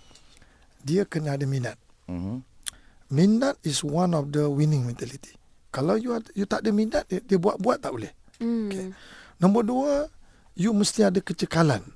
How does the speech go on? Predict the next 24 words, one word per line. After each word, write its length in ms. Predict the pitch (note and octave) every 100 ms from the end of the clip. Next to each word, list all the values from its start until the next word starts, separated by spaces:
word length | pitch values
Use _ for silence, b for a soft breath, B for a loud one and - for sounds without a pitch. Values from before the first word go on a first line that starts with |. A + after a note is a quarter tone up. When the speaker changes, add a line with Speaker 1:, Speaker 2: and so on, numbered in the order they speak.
| - - - - - b b b b -
Speaker 1:
Ah, 160 | A#2
that 240 | B2+ A#3 -
is 220 | - - B3 -
good, 260 | F#3+ F3 - - - - -
ah, 320 | E3 D#3+ D#3
apa 200 | - -
ni, 120 | E3
attitude 460 | E3 D3 F3 - D#3 -
atau 520 | - E3+ E3+ D3 D3+
Speaker 2:
Mhm. 100 | -
Speaker 1:
winning 220 | E3+ D#3 C#3
mentality. 420 | C3 C3+ C3 -
Kena, 220 | F#3+ F#3+
kena 320 | - - A3
cekal. 420 | G#3 - F3+ A2+ -
Speaker 2:
Mhm. 300 | F#2+ F#2 F2 D#2+ B B B
Speaker 1:
Nombor 260 | G#3 C#4+ D#4
tiga, 320 | B3+ F3 E3+ F3 D#3+
kita 280 | - - -
kena 340 | C4 A#3 A#3 G#3+ F#3+ -
masukkan 480 | F3+ F#3 - - G#3
dalam 180 | F#3 F#3
pemikiran 540 | E3 E3 - D3+ C3+
kita 400 | A2 - -